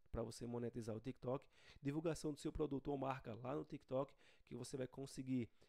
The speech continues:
ganhar dinheiro também com o programa de parceiro, que quanto mais conteúdo você que fizer,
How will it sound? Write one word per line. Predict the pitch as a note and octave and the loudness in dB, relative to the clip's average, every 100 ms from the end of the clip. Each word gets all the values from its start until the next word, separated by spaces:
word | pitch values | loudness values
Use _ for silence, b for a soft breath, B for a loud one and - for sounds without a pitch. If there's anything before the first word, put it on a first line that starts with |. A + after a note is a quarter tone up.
| b - | b -2
ganhar | B2 C3 C#3+ | 2 2 0
dinheiro | D#3 D3+ C#3+ | 0 2 2
também | C#3 D3 C#3 G#2+ - - | 2 4 4 2 -4 -8
com | B2 | -2
o | |
programa | A#2 B2 C#3+ F3 | 0 2 2 2
de | |
parceiro, | - E3 - D3+ D#3+ | 0 0 0 0 0
que | D3+ | -2
quanto | - D3 C#3 | -2 0 0
mais | C#3+ C3+ | 0 0
conteúdo | - B2+ C3 B2+ | -4 -2 -2 -2
você | - D3 | -4 -6
que | - - - | -8 -14 -6
fizer, | D3 C3 F#3 | 0 2 2